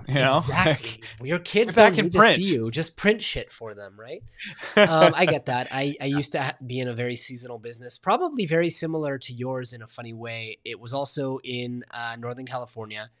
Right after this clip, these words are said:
Speaker 2: We were selling luxury car parts, like
Speaker 1: No
Speaker 2: B M W
Speaker 1: way. You
Speaker 2: upgrades,
Speaker 1: were in, you were in
Speaker 2: modifications.
Speaker 1: Northern California? I didn't
Speaker 2: Yeah,
Speaker 1: know
Speaker 2: man,
Speaker 1: that.
Speaker 2: for, for many years. I lived there till I was twenty-four.
Speaker 1: Where,
Speaker 2: Uh,
Speaker 1: where?
Speaker 2: in Saratoga.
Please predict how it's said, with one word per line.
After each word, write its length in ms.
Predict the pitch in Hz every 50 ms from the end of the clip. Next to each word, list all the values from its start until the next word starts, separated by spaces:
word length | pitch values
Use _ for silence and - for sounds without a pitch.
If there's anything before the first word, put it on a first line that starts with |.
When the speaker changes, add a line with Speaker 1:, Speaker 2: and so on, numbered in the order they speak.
| _ _ _ -
Speaker 2:
We 60 | 143
were 80 | 143 143
selling 320 | - 165 156 151 147 139
luxury 360 | 131 131 131 123 127 131 120 117
car 280 | - - 131 120 120
parts, 600 | 117 - 107 92 87 - - - - - - - _ _ _ _
like 140 | - 107 107
Speaker 1:
No 20 | -
Speaker 2:
B 100 | 123 123
M 100 | 123 190
W 200 | 247 269 262 302
Speaker 1:
way. 180 | 320 285 196
You 200 | 127 117 120 123
Speaker 2:
upgrades, 40 | 190
Speaker 1:
were 120 | 240 240 233
in, 0 |
you 40 |
were 0 |
in 40 | 233 208
Speaker 2:
modifications. 480 | 196 - - - 165 190 196 240 226 208
Speaker 1:
Northern 280 | 214 226 226 226 208
California? 640 | - 190 190 208 196 - 143 160 208 262 254 220 _ _ _ _ -
I 40 | 123
didn't 80 | 110 117
Speaker 2:
Yeah, 40 | 151
Speaker 1:
know 40 | -
Speaker 2:
man, 80 | 247 135
Speaker 1:
that. 220 | 98 85 82 -
Speaker 2:
for, 360 | - 120 117 113 110 110 101 -
for 160 | - - 117
many 260 | 117 117 123 135 160 151
years. 480 | 127 110 101 101 98 98 104 - - -
I 320 | 113 117 120 123 120 123 120
lived 180 | 123 123 120
there 140 | 127 131 131
till 160 | - - 120
I 40 | 113
was 80 | 110 107
twenty-four. 520 | - - 123 117 113 - 110 95 - _ _ _ _ _ _ _ _ _ _ _ _ _ _ _ _ -
Speaker 1:
Where, 320 | - - - 151 175 185 160
Speaker 2:
Uh, 60 | 156
Speaker 1:
where? 340 | 185 202 165 87 - - _ _ _ _ _ _ _ -
Speaker 2:
in 440 | 131 135 135 135 135 135 131 135 131
Saratoga. 760 | - - 151 156 170 165 165 165 165 180 208 262 294 302